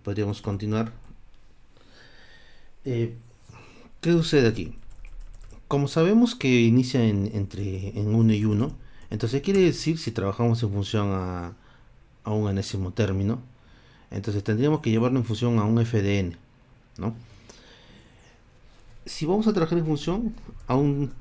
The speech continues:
término, sería este de aquí, el f de...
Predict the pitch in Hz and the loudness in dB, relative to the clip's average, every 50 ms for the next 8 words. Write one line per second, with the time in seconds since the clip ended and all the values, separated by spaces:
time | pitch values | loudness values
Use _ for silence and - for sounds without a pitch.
0 | - - - - 170 156 135 139 139 143 143 135 135 - 123 107 110 117 120 117 | -14 -14 -10 -8 -6 -4 -2 0 0 0 0 -2 -2 -4 -2 2 2 2 0 0
1 | 117 - 117 104 95 - 120 131 143 - - - - - - - - - - - | -2 -2 -2 -2 -2 -4 -4 -6 -6 -8 -16 -20 -20 -20 -20 -20 -20 -20 -20 -20
2 | - - - 110 98 98 104 101 - - 107 101 95 95 95 92 90 90 87 87 | -16 -6 -6 -4 -2 -2 -4 -6 -4 -4 -4 -4 -2 -4 -4 -4 -4 -6 -6 -8
3 | 90 98 | -8 -10